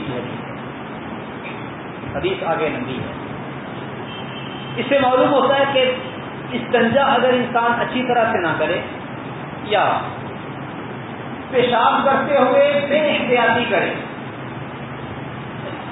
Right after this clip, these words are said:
مناسب جگہ تلاش نہ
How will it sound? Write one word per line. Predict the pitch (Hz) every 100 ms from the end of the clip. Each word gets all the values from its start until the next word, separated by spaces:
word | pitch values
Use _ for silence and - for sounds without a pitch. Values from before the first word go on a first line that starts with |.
| - - - - - - - - - - - - - - - - - 160
مناسب | 196 226 269 269 - -
جگہ | 208 233 220 202
تلاش | 180 180 180
نہ | 170